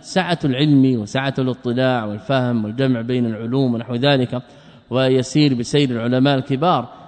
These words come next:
هذا يحتاج إلى ماذا؟ يحتاج إلى تفرغ. وتمام الطلب شيء وأصل الطلب شيء آخر، تمام العلم وسعة العلم شيء وأصل العلم شيء آخر، فمن ظن أنه يجمع هذا عنده أصل العلم،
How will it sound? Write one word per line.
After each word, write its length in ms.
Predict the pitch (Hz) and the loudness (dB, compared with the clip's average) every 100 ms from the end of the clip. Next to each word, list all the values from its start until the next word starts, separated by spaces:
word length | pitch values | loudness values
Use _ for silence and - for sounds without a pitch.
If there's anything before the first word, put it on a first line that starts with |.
| - | -8
هذا 180 | 147 151 | -4 -2
يحتاج 340 | 123 - 139 | -2 -2 -2
إلى 140 | 127 123 | 0 2
ماذا؟ 320 | 123 113 123 | 2 0 -4
يحتاج 400 | 123 - 123 127 | -8 -8 -6 -4
إلى 220 | 123 123 | -2 -2
تفرغ. 560 | 123 110 123 107 98 90 - - _ - _ | -4 -8 -8 -8 -10 -14 -16 -20 _ -20 _
وتمام 420 | - 113 131 143 | -8 -2 2 4
الطلب 420 | 135 - 170 185 160 - - - | 2 0 0 0 -2 -8 -16 -10
شيء 460 | - 165 190 185 160 - | 0 2 2 0 -6 -8
وأصل 340 | 139 151 147 | -4 -4 -2
الطلب 340 | 135 139 139 127 | -4 -2 -2 -2
شيء 460 | - 135 135 117 | -2 -2 0 -2
آخر، 240 | 107 - 87 - - - _ | -4 -10 -16 -18 -20 -20 _
تمام 340 | 123 127 156 165 | 0 2 4 2
العلم 360 | 143 170 165 | 2 2 2
وسعة 360 | 147 127 156 151 | 2 0 -4 -2
العلم 320 | 147 143 165 151 | -4 0 0 0
شيء 400 | - 180 185 170 | 2 2 2 0
وأصل 380 | 151 160 160 | -2 -4 -2
العلم 500 | 139 156 185 190 185 | -2 2 2 2 2
شيء 360 | 160 160 143 131 | 0 0 0 0
آخر، 220 | 113 98 - - _ _ | -4 -10 -16 -20 _ _
فمن 240 | 117 143 | -2 0
ظن 220 | 139 175 165 | 2 0 0
أنه 260 | 170 156 | 0 2
يجمع 600 | 170 190 180 185 139 110 - - - - | 2 2 0 0 -2 -8 -14 -20 -20 -8
هذا 220 | 143 139 | -6 -4
عنده 360 | 151 151 147 147 | -2 -2 -2 -2
أصل 200 | - 123 | -4 -4
العلم، 380 | 117 107 95 | -4 -4 -6